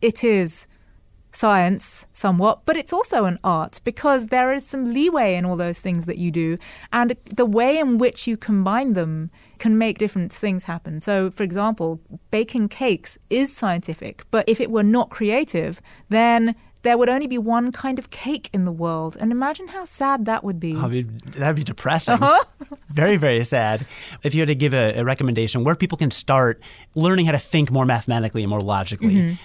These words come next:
Speaker 2: do they pick up one of your books? Do they
Speaker 1: <laughs>
Speaker 2: start somewhere else? What's the best way to get around that?
Speaker 1: It sounds like I'm just, um, unashamedly self-publicizing, but really, the reason I started writing books for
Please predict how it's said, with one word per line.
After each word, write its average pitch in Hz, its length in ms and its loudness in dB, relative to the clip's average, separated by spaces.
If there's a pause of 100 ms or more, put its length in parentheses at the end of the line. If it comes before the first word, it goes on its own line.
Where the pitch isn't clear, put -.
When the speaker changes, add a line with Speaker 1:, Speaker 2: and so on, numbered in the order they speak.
(260)
Speaker 2:
do 147 80 -2
they 120 140 0
pick 156 160 0
up 147 100 0
one 151 100 4
of 139 40 2
your 135 80 2
books? 214 320 2
Do 262 100 2
they 165 100 2
Speaker 1:
<laughs> - 80 -4
Speaker 2:
start 135 160 2
somewhere 127 300 0
else? 180 300 4
What's 175 160 -2
the 165 40 -4
best 151 240 0
way 143 100 0
to 120 80 -4
get 107 280 -4
around 92 360 -2
that? 90 200 -10 (300)
Speaker 1:
It - 160 -4
sounds 370 400 2
like 285 320 2
I'm 226 260 4
just, 226 320 -2 (100)
um, 180 440 0 (320)
unashamedly 202 720 2
self-publicizing, 180 960 -4
but - 220 2 (520)
really, 247 600 2
the 220 100 -2
reason 320 360 -2
I 277 160 0 (140)
started 220 400 -2
writing 202 360 0
books - 380 -4
for 185 280 -2